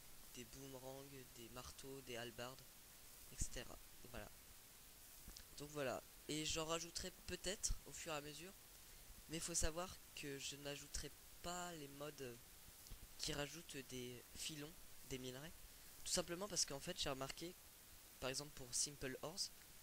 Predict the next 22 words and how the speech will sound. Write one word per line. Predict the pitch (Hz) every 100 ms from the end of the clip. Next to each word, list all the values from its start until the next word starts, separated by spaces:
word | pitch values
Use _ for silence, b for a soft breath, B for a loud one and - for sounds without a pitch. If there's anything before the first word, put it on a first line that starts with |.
| - - - -
que, | - 143 139 131 123 - - - - - - -
qui | - 143
ajoute | 143 139
du | 139
cooper, | - - 156 202 - - -
que | -
ensuite | 139 - 196
les | 165 139 170
autres | -
minerais | 160 156 175
sont | - 139 120 117
plus | -
rares. | 151 143 -
Par | 139
exemple | 135 156 151
le | 147
fer. | - 143 - - - - - - -
Je | -
trouvais | - - 143 147
moins | 156 180
de |
fer | - 165 175